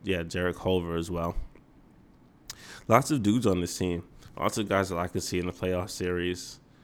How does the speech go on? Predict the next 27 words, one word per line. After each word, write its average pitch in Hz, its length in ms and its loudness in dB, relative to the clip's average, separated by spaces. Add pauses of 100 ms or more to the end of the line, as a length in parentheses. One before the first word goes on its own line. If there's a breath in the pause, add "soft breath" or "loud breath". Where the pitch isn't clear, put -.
(300 loud breath)
Atlanta, 92 680 -2 (840)
four 104 320 0
to 107 80 0
six, 101 360 -2
maybe 101 260 -2
even 95 180 -2
higher, 92 480 -2 (760 loud breath)
depending 95 280 0
on 95 60 0
how 90 140 2
everything 90 260 0
shakes 90 340 -6
out. 85 160 -2
I'm 95 140 0
just, - 480 -4 (640 loud breath)
you 104 180 2
have 107 180 0
to 98 100 2
wait 98 220 2
to 90 100 -2
see 90 280 -2
with 92 220 -2
certain 87 340 -2
guys. 87 560 -4 (1200 loud breath)
We 98 120 -2
all 92 200 2
understand 90 560 -4